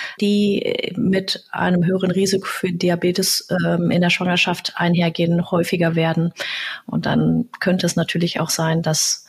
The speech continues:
andere Faktoren unseres Lebens einfach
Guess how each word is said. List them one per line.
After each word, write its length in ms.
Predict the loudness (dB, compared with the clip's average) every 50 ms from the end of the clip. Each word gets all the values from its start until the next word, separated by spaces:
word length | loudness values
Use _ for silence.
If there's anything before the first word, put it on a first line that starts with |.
| -14 -8
andere 400 | -2 0 2 2 2 2 2 0
Faktoren 1120 | 0 0 0 -2 -2 -2 -4 -4 -2 -2 -2 0 0 0 0 0 2 2 4 4 2 2 2
unseres 440 | 0 0 0 2 2 0 0 0 0
Lebens 460 | 0 0 0 2 2 0 0 0 -2
einfach 500 | -2 -2 -2 -2 0 -2 -2 -2 -2 -4